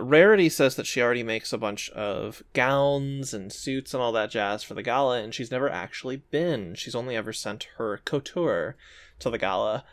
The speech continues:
and she would love to go because her idea is that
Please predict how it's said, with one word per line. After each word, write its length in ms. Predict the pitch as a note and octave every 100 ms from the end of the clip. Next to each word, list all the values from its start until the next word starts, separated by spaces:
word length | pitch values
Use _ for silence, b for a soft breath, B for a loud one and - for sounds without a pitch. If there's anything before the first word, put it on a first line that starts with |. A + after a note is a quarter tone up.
| b b b -
and 500 | A#2+ A#2 A2+ A2 -
she 220 | - - G3+
would 120 | D#3+
love 200 | F#3+ G#3+
to 120 | D3
go 360 | G#2+ D#2 E2+ - _ -
because 580 | C3 C#3 A2+ G#2+ G2+ -
her 260 | A2+ D#3+ A3
idea 520 | D#3+ G2 D2+ B1+ B2+ _ _ _ _ _ _ _ _ -
is 340 | A#2+ A2 G#2+ -
that 460 | G#2+ G2 F#2+ -